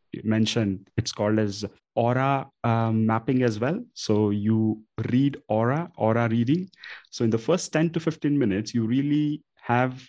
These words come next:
to have that right vibe with that particular guest as well. Either crack some jokes or try to do a bunch of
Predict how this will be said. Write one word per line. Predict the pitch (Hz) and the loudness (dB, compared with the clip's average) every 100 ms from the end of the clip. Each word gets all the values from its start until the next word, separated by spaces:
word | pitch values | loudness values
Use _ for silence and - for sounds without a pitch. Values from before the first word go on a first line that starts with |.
| _ | _
to | 135 131 | 2 2
have | 131 123 123 - | 0 0 0 0
that | 123 120 120 - | 0 0 -2 -2
right | 113 123 127 | 0 2 0
vibe | 104 101 113 120 117 107 | -4 0 2 2 2 0
with | 120 120 | -2 0
that | 117 110 - | 0 -2 -2
particular | 104 107 110 101 | -4 0 0 0
guest | 107 104 - | 2 2 2
as | 95 87 | -2 0
well. | 87 80 - _ | -2 -2 -6 _
Either | 117 104 117 113 104 - _ | -4 0 0 2 -2 -6 _
crack | 104 107 | -2 -2
some | - 110 | 0 0
jokes | 101 131 123 113 - | 2 2 2 -2 -2
or | 110 104 98 | 0 0 0
try | 117 110 | 0 0
to | 113 120 113 | 2 0 0
do | 117 117 | 0 0
a | |
bunch | 104 113 107 | 0 -2 0
of | 113 110 | 0 -2